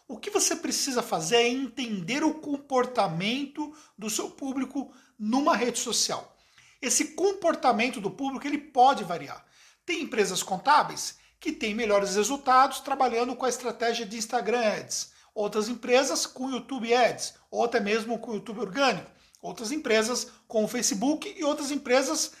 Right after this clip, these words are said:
trabalhando todas as estratégias em diferentes redes e aí alocando os investimentos para cada uma dessas redes. Especificamente sobre o Facebook, vale a pena você apostar,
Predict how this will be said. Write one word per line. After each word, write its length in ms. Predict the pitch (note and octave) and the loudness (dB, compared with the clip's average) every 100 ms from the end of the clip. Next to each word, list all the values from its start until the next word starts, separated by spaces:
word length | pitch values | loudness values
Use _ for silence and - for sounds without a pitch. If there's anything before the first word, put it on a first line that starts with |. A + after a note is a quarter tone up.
| _ | _
trabalhando 560 | - D#4+ C#4+ D#4+ D4 - | 0 2 4 2 -2 -2
todas 440 | F4 G4 F#4+ B3+ | 2 2 2 2
as 200 | B3 F#3 | 0 2
estratégias 840 | G#3 - A3 G#3 G3+ G3+ A#3 C#4+ - - - | -2 -2 -6 -6 -2 -2 -2 -6 -8 -14 -10
em 140 | A3+ | -6
diferentes 480 | A3 A#3 G3+ G#3+ - | -4 0 0 0 -2
redes 440 | A3+ C4 D#4 - - - - | 2 2 0 -4 -8 -20 -2
e 40 | |
aí 160 | C4 C#4+ | 2 6
alocando 680 | C#4+ C#4+ C#4+ - D4 E4+ | 6 6 2 -4 -4 -2
os 120 | D4 B3 | -4 -4
investimentos 640 | A#3+ B3+ C#4+ A3 A3+ A3+ | -2 -2 -2 -2 -4 -4
para 160 | - G#3 | -8 -2
cada 240 | A3 A3 | 0 0
uma 100 | G#3 | 0
dessas 320 | G3+ G3+ G#3 | -2 -4 -6
redes. 340 | D3 B2+ - - - - _ - | -8 -12 -14 -14 -20 -20 _ -4
Especificamente 880 | E4 F#4 - B3 - - G#3+ F#3+ | 0 0 0 -2 -2 -2 -2 -2
sobre 180 | - G3+ | -6 -8
o 40 | G#3+ | -6
Facebook, 600 | C#4 C4 A3+ D#4+ G4+ - _ _ _ | -4 0 0 0 -4 -12 _ _ _
vale 360 | E3 A3 C4 | 4 6 8
a 40 | E4 | 6
pena 280 | - A#3 B3 | 0 -2 -2
você 240 | A#3+ - | -4 -2
apostar, 760 | A3 D#4+ D#4 - A3+ A3 - | -2 -2 -2 0 2 2 0